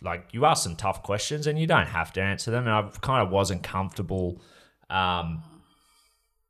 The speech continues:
saying too much about my own personal struggles, but I,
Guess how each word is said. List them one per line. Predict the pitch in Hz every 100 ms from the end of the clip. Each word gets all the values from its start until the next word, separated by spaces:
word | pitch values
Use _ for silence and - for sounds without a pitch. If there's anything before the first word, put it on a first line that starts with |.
| _ _ _
saying | - - 107 104
too | 90 107
much | 98 98
about | 92 92 82
my | 87 98
own | 104
personal | 107 104 - 101
struggles, | - 98 113 135 156 156
but | 110 101
I, | 104 104